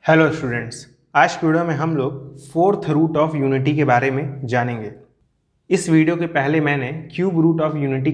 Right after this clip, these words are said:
के ऊपर already एक वीडियो बना रखा है, तो अगर आपने उस वीडियो को नहीं देखा है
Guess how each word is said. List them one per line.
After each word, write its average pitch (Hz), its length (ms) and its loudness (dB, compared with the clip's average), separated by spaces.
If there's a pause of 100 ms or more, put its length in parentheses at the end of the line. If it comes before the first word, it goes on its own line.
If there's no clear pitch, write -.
के 139 100 0
ऊपर 135 320 -2 (500)
already 143 440 2
एक 151 220 -4
वीडियो 135 260 2
बना 135 240 2
रखा 135 300 -4
है, 110 180 -8 (1040)
तो 131 40 0
अगर 135 160 4
आपने 143 260 0
उस 135 160 -6
वीडियो 135 220 -2
को 139 80 -2
नहीं 139 140 -2
देखा 135 220 -4
है 123 160 -4